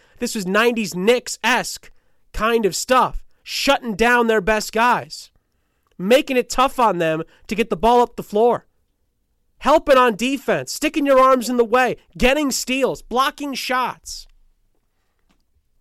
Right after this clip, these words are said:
getting better looks on the other end from your defense. Frank Ntilikina played phenomenally well defensively in the fourth quarter.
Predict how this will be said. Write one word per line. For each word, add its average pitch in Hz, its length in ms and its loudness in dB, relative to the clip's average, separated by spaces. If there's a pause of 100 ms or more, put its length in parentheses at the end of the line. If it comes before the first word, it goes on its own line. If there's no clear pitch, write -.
(640)
getting 254 320 0
better 269 240 2
looks 277 300 0
on 247 100 0
the 233 140 0
other 233 240 2
end 254 240 0
from 226 160 -2
your 208 140 0
defense. 208 880 -8 (1800)
Frank 302 340 0
Ntilikina 285 760 0 (640)
played 240 280 0
phenomenally 220 920 2
well 156 480 -2
defensively 185 640 -4
in 175 80 -2
the 165 80 -8
fourth 165 320 -6
quarter. 139 340 -12